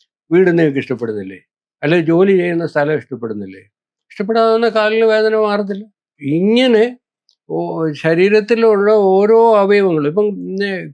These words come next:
ക്യാൻസറിന്റെ എണ്ണം കൂടുന്നുണ്ട്. ഞാൻ എൻ്റെ ഒരു അന്വേഷണത്തിൽ ക്യാൻസറിന്റെ എണ്ണം കൂടുന്നത്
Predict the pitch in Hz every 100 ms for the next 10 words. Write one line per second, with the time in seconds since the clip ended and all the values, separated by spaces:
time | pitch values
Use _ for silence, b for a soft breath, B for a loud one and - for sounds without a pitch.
0 | 185 185 208 208 208 202 202 190 196 185
1 | 175 160 139 143 156 185 208 208 240 240
2 | 233 220 202 214 208 208 185 175 170 196
3 | 190 185 180 175 175 170